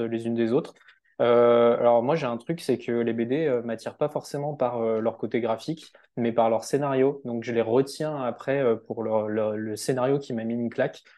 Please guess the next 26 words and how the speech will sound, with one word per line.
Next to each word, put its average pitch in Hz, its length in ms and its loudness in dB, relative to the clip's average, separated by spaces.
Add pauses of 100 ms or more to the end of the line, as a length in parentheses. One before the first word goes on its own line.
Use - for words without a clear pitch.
(260)
plus 151 180 0
que 135 140 2
pour, 135 400 2
euh, 117 120 4
le 117 120 0
côté 131 200 -2
graphique. 117 480 -4
Et 120 120 -6
souvent, 123 260 -4
c'est 170 160 -6
des 113 80 0
co-, - 120 -6 (160)
c'est - 220 -16
des, 104 380 -6 (380)
des 110 160 -4
dessins 123 260 0
qui 180 140 -6
me 107 100 -6
plaisent 107 240 -10
pas 165 140 2
forcément, 156 500 -4
moi, 139 380 -4
en 110 160 -6
termes 117 240 -2
de 113 100 -2
goût. 131 240 -2